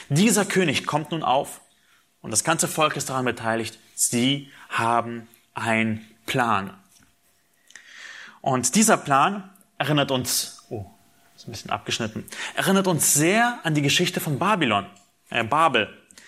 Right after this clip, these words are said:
In erster Mose elf, einfach nur Erinnerung, lesen wir, und sie sprachen zueinander, "Wohlan,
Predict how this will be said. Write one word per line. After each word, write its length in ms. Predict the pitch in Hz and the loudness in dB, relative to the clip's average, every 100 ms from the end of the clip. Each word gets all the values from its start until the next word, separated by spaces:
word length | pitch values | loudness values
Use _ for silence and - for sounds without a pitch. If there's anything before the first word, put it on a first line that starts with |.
| - - | -20 -14
In 80 | 147 | -2
erster 280 | 156 202 214 | 2 4 4
Mose 400 | 190 196 160 - | 6 4 2 4
elf, 400 | 220 226 247 - - _ _ - _ _ _ _ | 4 4 2 -6 -18 _ _ -20 _ _ _ _
einfach 260 | 113 113 127 | -10 -4 0
nur 100 | 117 | 2
Erinnerung, 480 | 110 151 165 165 143 | 2 2 2 0 2
lesen 380 | 135 190 147 | 4 4 4
wir, 160 | 120 156 | 2 2
und 100 | 147 | 2
sie 80 | 135 | 2
sprachen 440 | - 131 175 220 | 2 2 2 2
zueinander, 640 | - 175 160 143 131 - _ _ _ - - | 4 2 4 4 2 -4 _ _ _ -14 -4
"Wohlan, 600 | 131 214 233 214 120 | 2 4 4 2 0